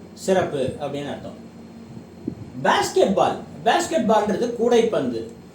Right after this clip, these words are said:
ஒரு கூடைப்பந்துன்றது உயரத்துல இருக்கும் கூடை. அந்த உயரத்துல அப்படின்னா கிரகம் சம்பந்தப்பட்ட சொல்லும்போது உச்சம்னு சொல்லலாமா? உச்சம்னா உயரம்.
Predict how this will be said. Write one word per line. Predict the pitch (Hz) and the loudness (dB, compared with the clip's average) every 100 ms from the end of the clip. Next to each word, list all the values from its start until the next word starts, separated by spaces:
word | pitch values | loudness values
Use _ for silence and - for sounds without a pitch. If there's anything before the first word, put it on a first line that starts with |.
| - 240 | -8 0
ஒரு | 254 - | 0 2
கூடைப்பந்துன்றது | 269 277 262 220 202 190 180 170 156 247 247 - - - - 139 | 4 8 8 6 4 4 4 0 0 0 -2 -8 -16 -20 -16 0
உயரத்துல | 185 262 294 269 277 | 4 6 6 6 6
இருக்கும் | 254 196 202 220 | 8 8 4 2
கூடை. | 175 156 127 - - - - - | 0 0 0 -4 -12 -16 -14 -8
அந்த | 202 247 | 0 4
உயரத்துல | 196 226 285 294 - 269 254 - | 6 8 6 6 4 6 6 4
அப்படின்னா | 175 208 196 175 170 - - 147 | -2 2 4 4 2 -2 -6 0
கிரகம் | 220 269 269 | 2 4 2
சம்பந்தப்பட்ட | 220 202 202 - 196 | 0 0 0 0 -2
சொல்லும்போது | 196 190 196 196 180 | 2 2 4 4 4
உச்சம்னு | 202 208 262 262 254 | 4 4 4 6 4
சொல்லலாமா? | 190 165 160 139 139 117 - - - - - - | 2 0 0 0 -2 -6 -10 -16 -16 -16 -14 -4
உச்சம்னா | 196 202 269 226 240 | 0 4 4 6 6
உயரம். | 202 165 151 127 | 6 4 2 -2